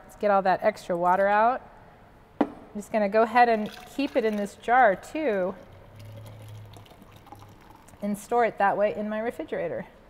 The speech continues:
You can see the residue that's left, really none. Oh, wait a minute.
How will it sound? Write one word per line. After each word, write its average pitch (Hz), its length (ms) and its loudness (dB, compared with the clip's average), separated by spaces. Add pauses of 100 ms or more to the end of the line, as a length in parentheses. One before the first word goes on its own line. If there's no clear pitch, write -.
(260)
You 226 80 -10
can 226 120 -8
see 277 220 -4
the 233 100 0
residue 220 380 -2
that's 202 300 -2
left, 180 420 0
really 196 320 -4
none. 170 380 -8 (2750)
Oh, 202 160 -6
wait 208 160 0
a 214 40 0
minute. 170 220 -2